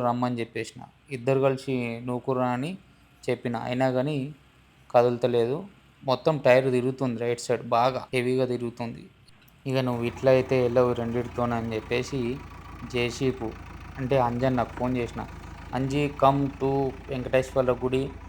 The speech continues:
బండి దిగబడ్డది" అనగానే "వచ్చేస్తున్నా" అని చెప్పేసి వచ్చేసిండు మన జేసీప్ బ్రో. ఆంజనేయులు బ్రోకి అగ్రికల్చర్ డ్రోన్ కూడా ఉన్నది and లోకల్లో మొత్తం స్ప్రే చేస్తాడు. And ఇదొకటి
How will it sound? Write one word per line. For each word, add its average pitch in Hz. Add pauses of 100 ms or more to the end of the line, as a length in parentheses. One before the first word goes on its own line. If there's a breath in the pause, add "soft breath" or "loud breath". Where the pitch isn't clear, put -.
(320)
బండి 123
దిగబడ్డది" 123
అనగానే 127 (460)
"వచ్చేస్తున్నా" 147
అని 131
చెప్పేసి 131
వచ్చేసిండు 127 (220)
మన 123
జేసీప్ 123
బ్రో. 123 (520)
ఆంజనేయులు 123 (480)
బ్రోకి 127 (240)
అగ్రికల్చర్ 123 (200)
డ్రోన్ 131
కూడా 127
ఉన్నది 123 (560)
and 117
లోకల్లో 123
మొత్తం 120
స్ప్రే 123
చేస్తాడు. 117 (1200)
And 123
ఇదొకటి 131